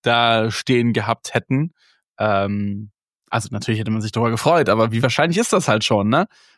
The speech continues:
Und, ähm, ja, deswegen, ich bin guter Dinge, dass, dass das in den nächsten Wochen sich stabilisiert und wir dann auch offensiv einen besseren Ball sehen.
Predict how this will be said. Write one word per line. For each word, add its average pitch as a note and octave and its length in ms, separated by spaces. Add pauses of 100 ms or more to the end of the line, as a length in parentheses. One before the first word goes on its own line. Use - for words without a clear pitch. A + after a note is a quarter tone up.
(160)
Und, A2 520
ähm, A2 580
ja, A2 240
deswegen, A2 560
ich - 260
bin A#2+ 240
guter B2+ 220
Dinge, A#2 220
dass, - 360
dass - 200
das G#2+ 180
in G2+ 60
den A2 160
nächsten G#2+ 320
Wochen G#2+ 220
sich G#2 120
stabilisiert G#2 580
und G2+ 160
wir - 60
dann A2 280 (540)
auch G#2 160
offensiv G#2+ 520
einen G#2 60
besseren A2 340
Ball G#2+ 260
sehen. A2+ 520